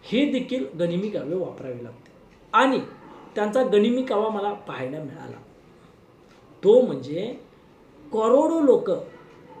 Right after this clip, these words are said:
पाय, पायी चालत मुंबईवरून धडकले.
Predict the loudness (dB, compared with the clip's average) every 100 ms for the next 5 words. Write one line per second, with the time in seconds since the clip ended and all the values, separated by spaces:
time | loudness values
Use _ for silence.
0 | -20 -20 -20 -20 -20 -12 -6 -2 -2 -2
1 | -8 -18 -4 2 4 4 0 -4 -4 -6
2 | -12 -8 -4 4 6 6 6 0 0 -4
3 | -8 -14 -20